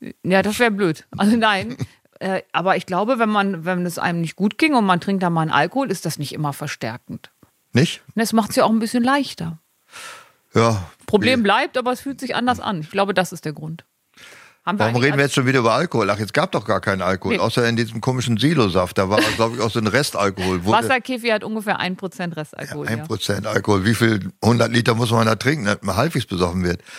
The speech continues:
Speaker 2: <clears throat>
Speaker 1: Man hat auf jeden Fall viel für seinen Darm getan, weil es ja ein probiotisches Getränk ist und das kann man gut wegkippen. Und es dauert halt einen Moment. Also wenn ich morgens auf nüchternen Magen mal so ein ganzes Glas trinke, dann bin ich schon ein bisschen beschippert.
Speaker 2: Ich glaube, eine Gesellschaft, die sich mehr um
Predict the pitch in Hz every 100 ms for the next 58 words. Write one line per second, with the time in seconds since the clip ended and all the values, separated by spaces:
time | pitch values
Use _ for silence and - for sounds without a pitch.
0 | - - - - - 214 233 214 220 240
1 | 220 240 233 214 247 240 226 214 170 190
2 | 262 262 262 277 277 220 208 214 202 233
3 | 190 277 370 220 220 214 220 190 214 247
4 | 220 196 - 240 220 220 285 294 - 339
5 | - 453 _ _ - - - - 220 220
6 | - - 156 175 180 143 160 156 - 175
7 | 180 208 220 240 208 208 220 254 240 214
8 | 226 - 233 220 202 190 208 233 214 208
9 | 196 190 196 165 170 180 - 285 339 349
10 | 302 262 220 247 254 - 269 262 - 262
11 | 247 - 202 151 147 151 147 123 120 110
12 | 110 151 - 110 - 95 101 98 117 127
13 | 98 107